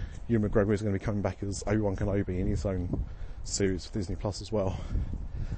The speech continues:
And they have now got a really high bar after The Mandalorian. Um,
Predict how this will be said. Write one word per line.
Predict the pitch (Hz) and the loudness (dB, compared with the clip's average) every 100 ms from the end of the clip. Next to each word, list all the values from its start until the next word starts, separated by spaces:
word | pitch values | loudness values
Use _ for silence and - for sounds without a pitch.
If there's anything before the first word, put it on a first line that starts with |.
| - - - 110 | -4 -6 -2 2
And | 101 101 95 - - - - | 4 4 0 0 0 0 0
they | - 117 | 4 6
have | 107 110 | 6 4
now | 107 | 2
got | 101 - | 0 -2
a | 87 | -4
really | 107 101 87 | 0 0 -2
high | 92 85 | -2 -2
bar | 78 87 - - - - - - - - - - - | 4 4 4 2 -4 -6 -4 -4 -6 -8 -10 -12 -8
after | 85 78 80 | -8 -6 -4
The | |
Mandalorian. | 80 82 80 85 80 80 - - | -4 -4 -6 -6 -4 -6 -6 -6
Um, | 95 87 82 | -4 -4 -4